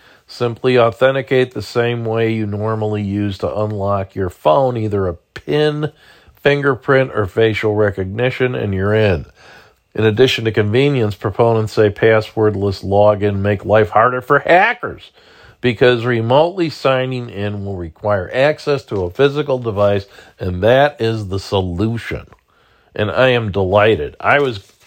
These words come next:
when I first found myself an entrepreneur, I was going to dedicate myself to that. But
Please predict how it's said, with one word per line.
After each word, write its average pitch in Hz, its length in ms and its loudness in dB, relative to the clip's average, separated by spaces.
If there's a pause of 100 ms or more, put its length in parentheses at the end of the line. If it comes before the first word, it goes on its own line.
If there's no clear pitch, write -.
(480)
when 107 140 2
I 107 100 4
first 151 380 0
found 120 280 0
myself 104 880 -4 (320)
an - 100 -4
entrepreneur, 127 920 -2 (500)
I 110 80 -2
was 117 140 0
going 123 300 -2
to 98 40 -6
dedicate 113 560 2
myself 87 560 -4
to 98 120 -4
that. 82 280 -4 (360)
But 90 340 0